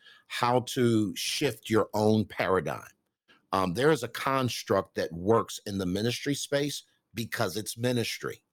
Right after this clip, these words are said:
That construct doesn't work necessarily in the marketplace because it's the marketplace.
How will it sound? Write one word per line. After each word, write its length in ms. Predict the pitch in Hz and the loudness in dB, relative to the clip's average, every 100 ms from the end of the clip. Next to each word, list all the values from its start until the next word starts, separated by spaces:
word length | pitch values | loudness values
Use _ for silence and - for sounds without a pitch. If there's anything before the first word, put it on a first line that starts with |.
| _ _ _ _ - | _ _ _ _ -4
That 280 | 117 - - | -4 -4 -6
construct 800 | - 165 170 - - 101 90 95 | 0 2 2 0 0 0 0 0
doesn't 380 | 101 98 82 | -2 -2 -2
work 280 | 95 120 - | 2 2 2
necessarily 1120 | 104 107 - 98 - - 151 123 90 82 82 - - _ _ - | -4 -4 -6 -10 -6 0 2 4 2 0 -6 -12 -20 _ _ -6
in 240 | 120 107 | 0 0
the 420 | 98 104 101 90 - | 0 0 -2 -4 -4
marketplace 920 | 98 113 135 143 110 - 104 92 90 | 2 4 2 0 -6 -4 -2 -2 -4
because 600 | - 110 98 - 113 95 - | -8 -8 -6 -2 0 -2 -6
it's 240 | 101 82 - | -6 -6 -4
the 160 | 98 | -2
marketplace. 1040 | 92 95 104 95 - 67 - 64 - - | 0 0 0 0 -4 -10 -8 -10 -10 -18